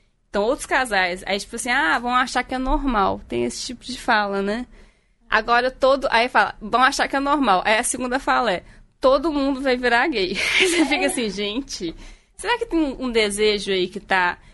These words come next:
que esse sujeito não consegue lidar, tipo assim, internamente? Será que precisa tanto desse tipo de repressão?"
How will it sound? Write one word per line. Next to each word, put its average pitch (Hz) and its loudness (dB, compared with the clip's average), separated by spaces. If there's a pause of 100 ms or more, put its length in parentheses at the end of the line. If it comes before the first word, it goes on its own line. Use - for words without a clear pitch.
(220)
que 240 -8
esse 233 -6
sujeito 220 0
não 269 -2
consegue 247 -2
lidar, 202 0
tipo 190 -12
assim, 208 -4
internamente? 233 0
Será 262 0
que 262 -8
precisa 233 0
tanto 330 -2
desse 233 -4
tipo 208 -10
de 196 -10
repressão?" 190 -4